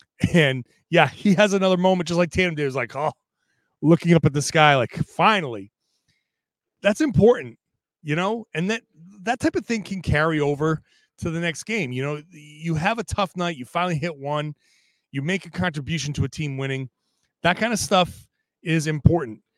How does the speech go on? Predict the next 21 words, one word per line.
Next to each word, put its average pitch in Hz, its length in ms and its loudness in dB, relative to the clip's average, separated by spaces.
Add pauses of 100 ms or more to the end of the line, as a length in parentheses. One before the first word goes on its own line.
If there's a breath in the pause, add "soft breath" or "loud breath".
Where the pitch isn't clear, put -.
(280)
And, 139 300 -6
I, 135 80 -6
you 135 160 -2
know, 113 160 -6 (120)
gotta 185 200 2
make 180 160 -2
sure 175 160 0
that 143 140 0
Derek 151 260 -2
White 131 260 -2 (480)
gets 139 220 2
the 120 100 -6
shout 123 300 2
out. 113 100 -4
I 131 40 -8
mean, 156 160 0 (100)
Jaylen 233 340 4
Brown, 196 500 4 (640)
uh, 151 280 2
played 180 280 6
well, 156 720 4